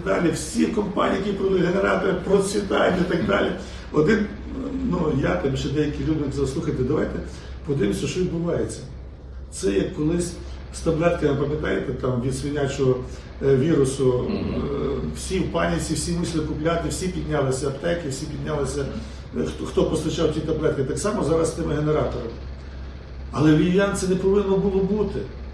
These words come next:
Speaker 1: Тому що якщо б ми до цього підійшли ще раніше, ніж в вісімнадцятому році, ми б мали повністю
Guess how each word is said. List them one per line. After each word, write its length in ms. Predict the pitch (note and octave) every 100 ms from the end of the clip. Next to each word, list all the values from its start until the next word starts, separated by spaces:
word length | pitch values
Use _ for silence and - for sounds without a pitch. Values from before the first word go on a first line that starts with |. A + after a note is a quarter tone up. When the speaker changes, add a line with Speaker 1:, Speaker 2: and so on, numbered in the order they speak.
| - - - -
Speaker 1:
Тому 220 | D#3 G3
що 140 | F#3+ F3
якщо 200 | - G#3
б 60 |
ми 60 | F3
до 120 | E3
цього 200 | - F#3+
підійшли 420 | E3+ D#3 - G3
ще 160 | - E3+
раніше, 400 | E3 F#3+ E3+ E3
ніж 180 | E3 C#3+
в 40 |
вісімнадцятому 680 | F3 E3+ E3+ F#3+ - D#3 D#3
році, 320 | G3+ G3 C3+ A2 - - - - C#3
ми 60 |
б 120 | D3+ E3
мали 280 | F3 G3 F3+ D#3+
повністю 480 | E3 F#3 - C#3+